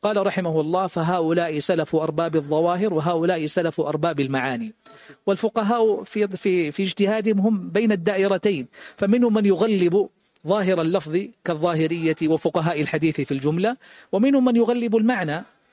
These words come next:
وهم الجمهور على تفاوت كالحنفية والمالكية والشافعية، فهم يغلبون المعاني ويلتفتون إليها. قال: "فالحديث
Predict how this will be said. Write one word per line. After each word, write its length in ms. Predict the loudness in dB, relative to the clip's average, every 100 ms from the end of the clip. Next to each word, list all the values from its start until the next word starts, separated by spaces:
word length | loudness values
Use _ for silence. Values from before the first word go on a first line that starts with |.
| _
وهم 240 | 0 2 2
الجمهور 500 | 0 0 2 2 2
على 200 | 0 0
تفاوت 480 | -2 0 0 -2 -4
كالحنفية 640 | -6 -4 -6 -6 -2 0
والمالكية 680 | 0 -2 -6 -6 -6 -4 -4
والشافعية، 760 | -4 -6 -6 -6 -4 -2 -4 -8 -20 -20 _
فهم 240 | 0 2
يغلبون 520 | 4 4 2 2 2 2
المعاني 540 | -2 -2 -2 -2 0
ويلتفتون 600 | 0 0 -4 -4 -4 -4
إليها. 400 | -4 -4 -6 -10 _
قال: 280 | -2 0 -2
"فالحديث 600 | -2 -4 -4 -2 -4